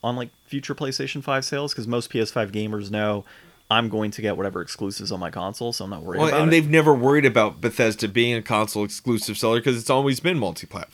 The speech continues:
Speaker 1: Yeah. So, but what's interesting, though, and why I bring all of this up, is I've seen recent reports of, like, God of War is gonna be coming to P C, like, the most recent one.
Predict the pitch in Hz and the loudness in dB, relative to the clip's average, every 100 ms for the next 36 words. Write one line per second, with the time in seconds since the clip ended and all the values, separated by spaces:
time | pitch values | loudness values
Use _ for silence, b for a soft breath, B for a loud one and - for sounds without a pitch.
0 | 165 127 - b b b - - 185 180 | 2 2 0 b b b -10 0 4 6
1 | 175 170 147 - _ _ _ 127 160 175 | 6 4 0 -6 _ _ _ -2 4 4
2 | 113 - 135 - 165 196 180 - 107 98 | 4 0 -2 -2 -6 -6 -6 -6 -4 -2
3 | 95 101 104 107 107 95 107 104 95 - | 0 0 -2 -2 -2 -2 -4 -4 -6 -6
4 | 107 113 76 - 120 92 - b b b | -4 -4 -6 -6 -4 -4 -8 b b b
5 | _ 123 120 117 110 - 117 - 135 117 | _ 0 2 2 0 -2 -2 -2 -4 -6
6 | 104 107 139 - 131 117 _ - 110 - | -4 -6 -4 -4 -4 -8 _ -8 -8 -8
7 | - 196 123 - - 110 113 110 - - | -4 -2 -2 -4 -8 -4 -2 -2 -4 -4
8 | 98 113 123 165 131 - - _ 120 123 | -2 -2 -4 -4 -2 -4 -12 _ -10 -6
9 | 113 113 - 110 107 107 101 - 110 101 | -4 -4 -6 -6 -6 -6 -8 -6 -8 -8
10 | - - - _ _ - 107 110 110 104 | -8 -12 -16 _ _ -8 -8 -4 -6 -4
11 | 135 123 104 - | -6 -6 -10 -12